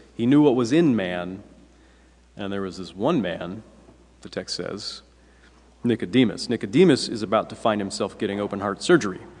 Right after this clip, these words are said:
He had no idea that he was signing up for this when he came to Jesus,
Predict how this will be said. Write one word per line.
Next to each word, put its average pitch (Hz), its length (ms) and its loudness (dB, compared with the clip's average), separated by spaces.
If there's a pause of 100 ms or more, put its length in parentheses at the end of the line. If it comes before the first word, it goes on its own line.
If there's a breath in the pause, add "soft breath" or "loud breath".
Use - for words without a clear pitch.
(500 loud breath)
He 104 140 -4
had 101 280 0
no 156 400 10
idea 104 560 4
that 110 120 -2
he 110 80 0
was 101 160 -4
signing 117 280 2
up 151 100 0
for 120 100 -6
this 107 220 -2
when 117 100 -2
he 107 40 -2
came 156 220 4
to 123 80 2
Jesus, 98 500 -6